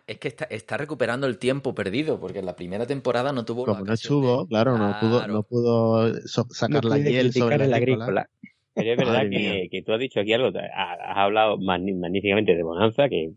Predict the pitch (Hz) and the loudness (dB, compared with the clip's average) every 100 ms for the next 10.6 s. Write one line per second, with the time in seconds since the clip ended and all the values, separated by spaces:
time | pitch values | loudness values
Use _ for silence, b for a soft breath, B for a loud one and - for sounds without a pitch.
0 | _ - 90 85 87 92 - 120 135 90 | _ -8 -2 -2 0 -2 0 0 0 0
1 | 104 135 107 87 120 107 90 90 80 82 | 2 0 -2 0 0 0 -2 -6 -8 -8
2 | 82 107 110 104 127 95 80 98 117 90 | -4 -2 0 2 0 0 -2 0 0 0
3 | 78 - - 127 90 127 131 90 80 78 | -6 -6 0 2 2 0 2 0 0 -8
4 | 82 - 87 - - 85 - _ _ _ | -12 -14 -18 -16 -18 -18 -20 _ _ _
5 | _ 175 165 151 113 87 92 95 127 107 | _ -2 2 2 2 2 0 2 2 4
6 | 95 90 92 98 117 135 151 104 92 87 | 2 2 0 0 2 0 0 -4 -2 -2
7 | 87 - 127 - _ _ _ _ _ _ | -2 -2 -4 -4 _ _ _ _ _ _
8 | _ _ _ _ _ - 139 139 110 107 | _ _ _ _ _ -8 -6 0 2 4
9 | 107 160 180 185 160 151 156 135 131 202 | 2 2 2 4 4 4 2 2 2 0
10 | 143 113 110 101 117 | 0 0 0 0 -2